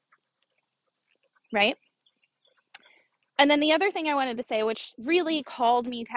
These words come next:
actually do this podcast in the first place, is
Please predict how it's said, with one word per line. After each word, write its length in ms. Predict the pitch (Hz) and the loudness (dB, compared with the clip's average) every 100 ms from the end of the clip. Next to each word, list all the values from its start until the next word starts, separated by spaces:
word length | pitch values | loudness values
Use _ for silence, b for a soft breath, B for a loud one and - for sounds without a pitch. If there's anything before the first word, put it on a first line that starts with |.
| 214 | -4
actually 380 | 214 - 226 | -4 -6 -10
do 400 | 208 214 220 220 202 | -8 -6 -2 -2 -2
this 240 | 190 208 _ _ _ _ _ _ - | -4 -4 _ _ _ _ _ _ -6
podcast 480 | 311 320 208 - - | -6 -6 -12 -12 -10
in 80 | 226 | -10
the 60 | |
first 280 | - 247 - | -6 -8 -8
place, 340 | 196 - - - | -12 -12 -14 -6
is 320 | 233 233 214 | -2 -2 -2